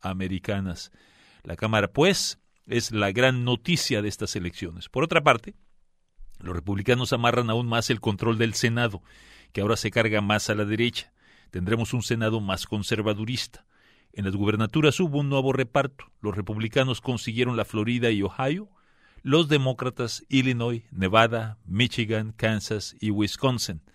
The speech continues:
En los referendos populares de varios estados, los ciudadanos se cargaron a la izquierda en asuntos como la ampliación del Medicaid,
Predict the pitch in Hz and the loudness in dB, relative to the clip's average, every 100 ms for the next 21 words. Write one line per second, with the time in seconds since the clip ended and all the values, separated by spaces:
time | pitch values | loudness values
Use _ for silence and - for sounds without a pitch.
0 | _ _ _ _ _ _ - 160 165 151 | _ _ _ _ _ _ -2 0 2 2
1 | 139 139 143 143 143 - 135 139 123 110 | 4 4 4 2 0 0 0 2 4 4
2 | 127 107 110 104 107 - 98 113 147 110 | 2 0 -2 -4 -6 -2 -2 -2 -4 -4
3 | 110 92 104 107 - 87 95 101 107 104 | -2 -2 -2 -4 -4 -4 -4 -2 -2 -2
4 | 95 - 123 110 110 113 - 113 107 - | -6 -4 0 0 0 -2 -4 -4 -4 -6
5 | 123 - 113 - 120 117 113 101 110 101 | -6 -4 -6 -4 -2 0 -2 -2 -2 -4
6 | - 110 104 101 98 95 90 123 123 131 | -2 -2 -2 -4 -4 -4 -2 0 0 0